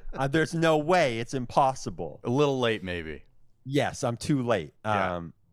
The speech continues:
Speaker 1: and Fortnite does kind of feel like that sometimes because, like, I can, you know, I can win, I don't know,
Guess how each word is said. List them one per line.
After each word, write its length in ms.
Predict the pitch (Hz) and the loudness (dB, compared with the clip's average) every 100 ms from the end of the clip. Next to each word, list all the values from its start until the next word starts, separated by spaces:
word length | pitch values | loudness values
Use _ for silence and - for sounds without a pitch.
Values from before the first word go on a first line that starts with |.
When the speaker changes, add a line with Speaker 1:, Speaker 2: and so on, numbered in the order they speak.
| _ 135 | _ -4
Speaker 1:
and 180 | 135 | -4
Fortnite 600 | 123 160 165 143 151 - 110 | -2 0 0 0 -6 -8 -6
does 360 | 123 120 123 120 | -2 0 0 -2
kind 200 | 131 120 | -4 -4
of 80 | - | -4
feel 160 | 113 | -2
like 180 | 98 90 | -2 -2
that 220 | 90 87 | -4 -4
sometimes 560 | - 80 85 73 73 - | -6 -6 -6 -6 -10 -10
because, 320 | 113 113 - | -4 -2 0
like, 180 | 101 95 _ - _ - | -2 -4 _ -20 _ -2
I 100 | 151 | 0
can, 380 | 160 139 123 98 _ _ _ _ | 0 -4 -6 -12 _ _ _ _
you 100 | 147 | 0
know, 140 | 131 120 | 2 2
I 80 | 123 | 0
can 240 | 139 117 | -2 -2
win, 400 | 127 127 123 123 _ _ _ _ _ _ _ _ _ _ _ _ _ _ _ _ _ _ - | 0 -2 -4 -8 _ _ _ _ _ _ _ _ _ _ _ _ _ _ _ _ _ _ -6
I 80 | 107 | -4
don't 100 | 92 | -2
know, 320 | 85 87 92 | -2 -2 -4